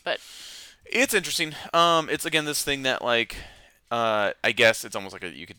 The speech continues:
Speaker 2: you could almost view it as maybe it's, like, guys' turn to feel how we've been making women feel on T V shows like this for a long time. Um, so now it was, like,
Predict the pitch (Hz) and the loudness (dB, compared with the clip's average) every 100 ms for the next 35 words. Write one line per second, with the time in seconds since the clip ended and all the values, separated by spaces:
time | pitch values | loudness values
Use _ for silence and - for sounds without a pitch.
0 | 80 87 - 87 87 85 85 82 80 87 | -18 -18 -14 -12 -12 -12 -10 -6 -8 -8
1 | 78 78 78 80 - 80 73 - 95 85 | -10 -10 -12 -12 -4 -4 -4 -8 -12 -14
2 | 82 - 82 82 92 80 90 82 80 73 | -16 -16 -12 -10 -8 -10 -14 -18 -16 -16
3 | 82 80 76 69 78 73 73 65 76 67 | -16 -18 -18 -18 -18 -18 -20 -20 -20 -16
4 | - 64 - - - - 82 65 60 151 | -16 -16 -18 -16 -14 -14 -14 -16 -8 -8
5 | 156 - - _ - 87 80 80 104 95 | -8 -14 -20 _ -12 -10 -10 -12 -2 0
6 | 90 82 87 82 - | 0 -4 -6 -6 -8